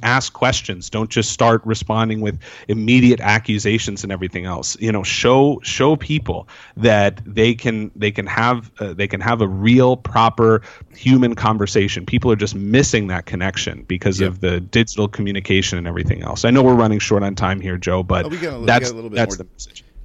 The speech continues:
Speaker 2: But yeah, you're right. You know, the technology and the social media environment that we live in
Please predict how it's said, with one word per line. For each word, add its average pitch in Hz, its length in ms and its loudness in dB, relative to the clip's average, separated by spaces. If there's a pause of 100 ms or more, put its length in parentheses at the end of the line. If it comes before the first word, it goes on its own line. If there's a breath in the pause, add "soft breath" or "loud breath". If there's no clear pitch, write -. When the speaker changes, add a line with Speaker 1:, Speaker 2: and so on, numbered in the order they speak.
(160)
Speaker 2:
But 127 100 -10
yeah, 160 160 -6
you're 127 200 -10
right. 127 240 -10
You 104 140 -14
know, 110 80 -12
the 101 340 -10 (100)
technology 110 680 -10
and 82 160 -12
the 85 100 -10
social 101 460 -12
media 90 400 -12
environment 82 500 -12
that 78 120 -12
we 82 80 -12
live 82 220 -14
in 80 180 -14